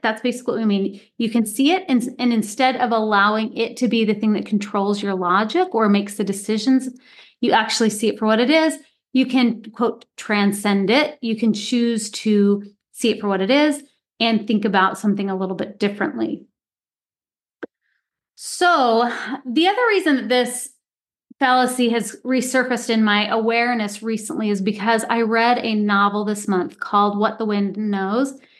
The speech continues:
a gorgeous novel. I'm actually not remembering the name of the author. It's a novel that ref-,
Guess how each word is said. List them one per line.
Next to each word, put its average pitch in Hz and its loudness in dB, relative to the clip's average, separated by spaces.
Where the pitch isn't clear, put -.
a 202 2
gorgeous 254 2
novel. 180 -4
I'm 240 0
actually 226 0
not 226 2
remembering 214 0
the 202 0
name 196 -4
of 185 -8
the 190 -2
author. 226 -4
It's 254 0
a 233 2
novel 254 2
that 202 -2
ref-, 233 -8